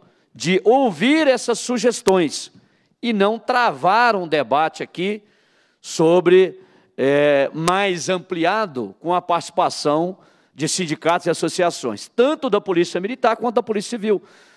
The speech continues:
O nosso intuito aqui hoje, deputado João Leite, é de receber tanto o doutor João Augusto Ferraz de Araújo, delegado regional,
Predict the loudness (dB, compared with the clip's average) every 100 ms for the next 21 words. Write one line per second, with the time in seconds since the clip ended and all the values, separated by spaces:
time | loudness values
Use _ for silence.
0 | _ -6 0 0 0 -4 0 2 2 2
1 | 4 6 4 0 -2 0 -2 -2 -4 -6
2 | -6 -6 0 0 2 0 0 -2 -4 _
3 | _ _ _ _ 0 0 0 -4 -4 -14
4 | _ -2 2 2 2 0 2 2 2 2
5 | -2 -2 -6 -2 -2 -2 0 0 2 2
6 | 0 -4 -4 -2 -2 -6 -6 -6 -2 0
7 | 0 0 -6